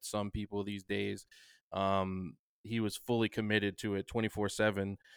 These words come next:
this character. Obviously, there's, I guess, comparisons to The Undertaker. Undertaker also gave him, like, the rub on the way out.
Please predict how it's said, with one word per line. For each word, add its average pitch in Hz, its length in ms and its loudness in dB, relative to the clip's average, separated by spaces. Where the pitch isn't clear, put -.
this 113 140 0
character. 101 540 4
Obviously, 101 680 0
there's, 101 200 -2
I 98 80 -2
guess, 95 140 -4
comparisons 98 640 2
to - 40 -8
The 98 180 0
Undertaker. 98 540 0
Undertaker 95 480 -2
also 90 220 -4
gave 92 240 -8
him, 92 100 -6
like, 90 200 -6
the 95 100 -4
rub 95 340 0
on 92 120 -4
the 90 80 -4
way 92 220 -2
out. 110 360 0